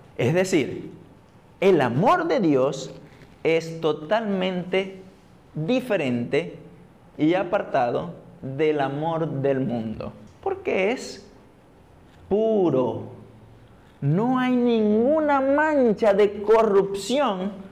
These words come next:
ni posibilidad de corroer ese atributo.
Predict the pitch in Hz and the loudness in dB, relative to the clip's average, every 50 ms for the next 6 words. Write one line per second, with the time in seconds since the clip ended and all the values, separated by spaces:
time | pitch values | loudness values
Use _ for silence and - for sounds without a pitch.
0 | - - - - 160 180 208 220 214 - - 226 214 202 - - 202 202 196 185 | -20 -20 -10 -4 0 2 2 2 2 4 4 4 4 4 2 0 -2 2 2 2
1 | 190 185 226 262 277 233 - - - - - - - - - 143 185 196 190 196 | 4 6 6 6 8 6 6 2 -6 -12 -14 -18 -20 -10 -2 0 0 0 2 2
2 | 220 220 214 208 208 208 226 277 302 277 208 202 208 226 233 240 - - - - | 2 4 4 4 4 4 6 6 6 6 4 2 0 -4 -8 -10 -12 -16 -20 -20
3 | - - - - - - - - - - - 226 - - - 175 156 - 127 123 | -20 -20 -20 -20 -20 -20 -20 -12 -6 -4 -4 -4 -4 -4 -4 -4 -2 0 -2 -2
4 | 120 113 113 110 110 - 104 | 0 -2 -4 -4 -6 -8 -12